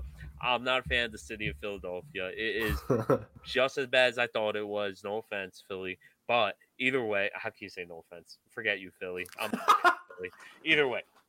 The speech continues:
Speaker 1: number three reason to be a Philadelphia Philly fan is Joe Girardi. This guy, he is a World Series manager, and he just keeps it real. And honestly, I think he's the main re-, he's one of the reasons why the Yankees aren't doing as good.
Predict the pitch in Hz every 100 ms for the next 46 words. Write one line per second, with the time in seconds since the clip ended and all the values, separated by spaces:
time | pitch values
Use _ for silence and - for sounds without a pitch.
0 | - 131 151 165 - 190 247 226 190 156
1 | 107 104 98 131 131 143 120 156 147 139
2 | 139 - 131 - 131 120 - 104 95 -
3 | 123 113 104 113 160 175 139 117 104 101
4 | 92 92 127 - 113 117 110 98 123 131
5 | 104 110 120 117 - 117 110 104 98 -
6 | 107 95 92 90 98 92 87 - - 110
7 | 95 120 120 110 - 113 - 101 104 107
8 | 101 113 143 139 165 160 123 - 117 151
9 | 139 131 143 147 143 - 127 175 131 147
10 | 156 143 165 151 135 139 151 151 131 143
11 | 143 135 143 143 143 143 135 123 - 135